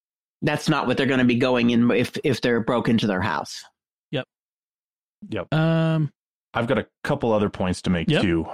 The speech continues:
Speaker 3: Um, one that's helpful if you have I O S devices and sharing a password is that, um,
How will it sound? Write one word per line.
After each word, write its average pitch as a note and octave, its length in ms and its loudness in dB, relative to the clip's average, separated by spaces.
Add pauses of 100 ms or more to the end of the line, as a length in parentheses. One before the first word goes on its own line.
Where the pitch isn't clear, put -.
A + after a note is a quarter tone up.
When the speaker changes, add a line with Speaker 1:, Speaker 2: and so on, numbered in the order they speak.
Speaker 3:
Um, F#2 380 0
one A#2+ 260 2
that's A2 240 0
helpful - 760 0
if G#2 280 -2
you G#2+ 180 4
have G2 580 -4
I G#2 180 0
O F#2+ 120 2
S A2 260 0
devices F2+ 560 -2
and F2+ 160 0
sharing F#2+ 400 0
a D#2+ 40 -2
password F2 640 -4
is F#2 200 -2
that, F2+ 320 0 (600)
um, F2+ 380 0